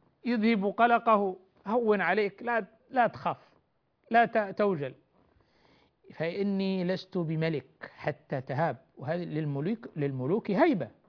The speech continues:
للملوك هيبة جعلها الله عز وجل. قال: "فإني لست بملك، وإنما ابن، أنا ابن امرأة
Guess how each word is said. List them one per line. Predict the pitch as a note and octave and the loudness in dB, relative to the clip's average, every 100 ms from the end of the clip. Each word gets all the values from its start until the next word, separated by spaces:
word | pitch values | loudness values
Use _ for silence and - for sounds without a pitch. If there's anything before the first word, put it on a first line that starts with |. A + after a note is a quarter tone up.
| _ - | _ -12
للملوك | C3 B2 D3+ G#3 G#3+ C#4+ D4+ - _ _ _ - | -8 -4 2 2 2 0 -2 -10 _ _ _ 4
هيبة | C#4+ D4+ E3 | 6 6 2
جعلها | C#3+ C3 C#3+ C3+ | -4 -6 -6 -8
الله | C#3 | -8
عز | B2 B2 | -10 -14
وجل. | A#2+ - _ _ | -18 -20 _ _
قال: | C#4+ C#4+ A#3+ G#3 | 0 2 4 2
"فإني | A3 C4 A#3 A3 | 2 0 0 2
لست | G#3 A#3 - | 2 -2 -2
بملك، | G#3 F3+ F3 F#3+ D3 - _ - _ _ _ _ _ | -2 0 2 0 -2 -10 _ -20 _ _ _ _ _
وإنما | - E3 B3+ A#3 A3+ G#3+ | -6 -2 2 4 4 4
ابن، | G#3 F#3 F#3+ | 2 0 -2
أنا | - G#3 G#3 | 0 2 2
ابن | E3+ F3 | 0 -2
امرأة | F3+ E3+ F#3 G3+ F#3 - D#3+ A#2 | 0 2 2 2 -2 -2 -4 -6